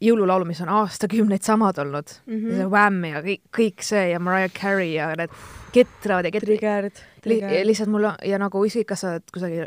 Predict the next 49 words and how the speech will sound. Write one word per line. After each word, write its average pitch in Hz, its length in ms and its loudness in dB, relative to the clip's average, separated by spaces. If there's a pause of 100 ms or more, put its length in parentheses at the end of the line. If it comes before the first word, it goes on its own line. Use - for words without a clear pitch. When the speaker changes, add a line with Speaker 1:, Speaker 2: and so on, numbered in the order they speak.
Speaker 1:
kusagil 170 300 -8
käib 151 160 -12
raadio 170 560 0
või 160 80 -6
sa 160 80 -4
oled - 160 -6
kaubanduskeskuses 180 640 -2
Speaker 2:
Mhm. 240 80 0
Speaker 1:
poes, 190 400 4
vahet 214 400 -2
ei 202 80 2
ole. 190 160 2 (920)
Ja - 80 -10
kaks - 400 -4
kuud 202 320 -2
kuulata 196 500 -2
neid 180 140 -6
samu 208 320 0
plaate 196 720 -2
igal 190 400 -4
pool. 190 400 0
Speaker 2:
Mm-mm. 214 800 -10
Speaker 1:
Vot - 160 -4
see 262 180 8
on 220 60 4
minu, 214 160 2
vot 202 160 -2
see 320 80 4
on 320 60 4
minu 311 100 4
jaoks 208 140 0
kõige 240 100 2
hullem. 196 240 2
Isegi 226 240 0
vahet 226 220 2
ei - 20 4
Speaker 2:
Jaa. 233 80 6
Speaker 1:
ole, 202 100 2
ma 220 140 4
ise 254 160 2
ei 202 80 2
osta, 214 260 0
vaata, 175 220 0
poes 185 240 2
Speaker 2:
Pange 415 220 8
Speaker 1:
neid. 262 100 4
Speaker 2:
poole 392 320 10
detsembri 233 480 2
pealt, - 460 -4